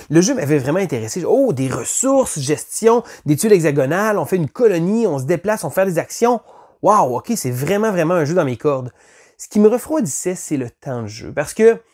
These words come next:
le jeu est un jeu qui est long. On se le cachera pas, on se fera pas de menterie, c'est un jeu qui est très long,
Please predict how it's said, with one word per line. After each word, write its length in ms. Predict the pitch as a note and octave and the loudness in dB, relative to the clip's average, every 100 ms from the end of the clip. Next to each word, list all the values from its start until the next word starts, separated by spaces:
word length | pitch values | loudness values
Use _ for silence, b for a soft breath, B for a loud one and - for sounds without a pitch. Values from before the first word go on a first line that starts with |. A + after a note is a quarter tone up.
| b b b | b b b
le 220 | F3+ C4 | 0 0
jeu 240 | F#3+ A#3 | 2 0
est 140 | A3 D3+ | 0 -2
un 100 | C3+ | -2
jeu 140 | C#3+ | -2
qui 260 | E3+ C#3 A#2+ | -4 -6 -6
est 40 | |
long. 180 | G2+ F2 _ _ | -6 -10 _ _
On 140 | D3+ G3 | -2 0
se 100 | G#3 | 0
le 80 | F3 | 0
cachera 340 | F#3 - D#3+ | -2 0 0
pas, 240 | F3+ F#3+ - | 2 0 0
on 140 | C3 | -4
se 80 | C3+ | -4
fera 100 | D#3 | -4
pas 100 | F3+ | 0
de 40 | |
menterie, 340 | F3+ E3+ G3 F#3+ | 0 -2 -4 -10
c'est 140 | - | -8
un 60 | C3 | -8
jeu 100 | E3 | -6
qui 80 | |
est 80 | C#3 | -8
très 220 | - B2+ | -6 -2
long, 180 | C3 G3 | 0 -2